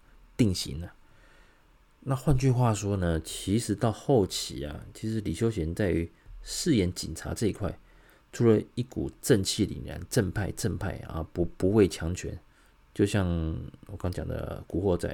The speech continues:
第五集啊，九八年《古惑仔之龙争虎斗》，他也是啊，你看面对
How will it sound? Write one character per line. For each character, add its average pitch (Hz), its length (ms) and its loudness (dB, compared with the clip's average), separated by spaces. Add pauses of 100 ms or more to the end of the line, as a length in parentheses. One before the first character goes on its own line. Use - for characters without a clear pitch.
(100)
第 95 140 -2
五 - 100 -6
集 - 280 -12 (340)
啊， - 180 -12
九 - 100 -6
八 90 200 -2
年 87 240 -6
《古 95 180 -10
惑 90 100 -2
仔 82 140 -4
之 - 140 -4
龙 82 160 -4
争 87 180 -2
虎 - 140 -10
斗》， 78 100 -2 (2000)
他 98 120 0
也 85 60 2
是 85 200 -4
啊， 76 120 -4
你 82 80 -8
看 82 160 -4
面 87 220 -2
对 80 260 0